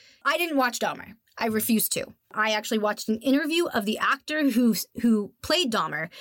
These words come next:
and he said in his interview, <laughs> ugh,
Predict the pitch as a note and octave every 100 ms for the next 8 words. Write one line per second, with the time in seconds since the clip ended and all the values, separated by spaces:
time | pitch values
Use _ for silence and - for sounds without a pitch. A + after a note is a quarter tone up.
0 | - G3 G#3+ D#4 C5+ - G3+ E3 E3+ -
1 | B3 B3 A3+ A3 F#3+ F#3 G#3 G#3 G#3+ A#3+
2 | F4 - G#4+ _ _ _ _ _ _ -
3 | G#3+ F3+